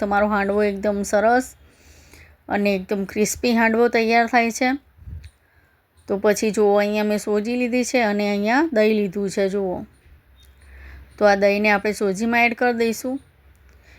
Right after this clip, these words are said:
આ રીતે તમે હાંડવો બનાવો ને તો એકદમ ટેસ્ટી અને સરસ હાંડવો તૈયાર થાય છે. તો દહીંને અને સોજીને આ રીતે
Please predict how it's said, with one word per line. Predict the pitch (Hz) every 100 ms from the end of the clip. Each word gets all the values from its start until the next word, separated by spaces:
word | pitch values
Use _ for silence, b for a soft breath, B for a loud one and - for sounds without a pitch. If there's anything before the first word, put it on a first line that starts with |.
| b -
આ | 208
રીતે | 214 208 214
તમે | 214 220 208
હાંડવો | 208 196 214
બનાવો | 214 214 240 240
ને | 214
તો | 214 214
એકદમ | 196 208 208
ટેસ્ટી | 226 233 - 240 233
અને | 220 196 190
સરસ | 190 208 208
હાંડવો | 220 202 208 202
તૈયાર | 196 202 220 220
થાય | 226 220
છે. | 247 254 - _ _ _ _ _ _ _ _ _ _ _ b b b b b b _
તો | - 196
દહીંને | 208 208 214 220 220 220
અને | 208 202 196
સોજીને | 202 208 214
આ | 208
રીતે | 208